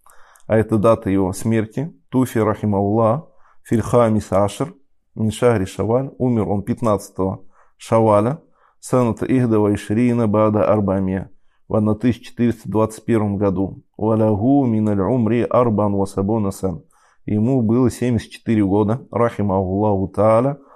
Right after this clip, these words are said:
рахматан вася, смилуется над ним Аллах своей широкой милостью. "Аль-Мукаддимату Сания",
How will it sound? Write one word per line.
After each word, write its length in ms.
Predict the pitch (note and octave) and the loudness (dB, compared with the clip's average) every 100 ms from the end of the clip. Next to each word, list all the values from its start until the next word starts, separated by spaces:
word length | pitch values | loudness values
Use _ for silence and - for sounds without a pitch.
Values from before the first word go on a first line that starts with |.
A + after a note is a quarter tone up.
| - | -10
рахматан 600 | G2 A2+ - G2 G2+ G2 | -2 0 0 -4 -4 -2
вася, 420 | G2 F#2+ F2+ - F#2+ | 0 0 0 -8 -10
смилуется 520 | - A#2 G#2 F#2+ - | -8 -4 -4 -4 -6
над 120 | F#2 | -4
ним 180 | F#2+ F#2+ | -4 -4
Аллах 380 | F#2 G2+ A#2+ - - _ - | -2 0 -2 -6 -20 _ -20
своей 540 | - G#2 G#2 B2+ - _ _ _ - | -6 0 0 0 -6 _ _ _ -18
широкой 540 | - G#2+ A2 A2 G#2+ | -4 0 0 0 0
милостью. 580 | G#2 G2+ F#2+ - - - _ _ _ _ - _ - - - - _ _ - | 0 0 -2 -6 -18 -18 _ _ _ _ -20 _ -20 -20 -20 -20 _ _ 0
"Аль-Мукаддимату 800 | A#2+ C3+ E3 G3+ D3+ C#3+ C3 - | 2 2 2 2 2 2 2 -2
Сания", 640 | A2 D#3 D3 A#2+ B2 C3+ | -2 2 2 2 0 -4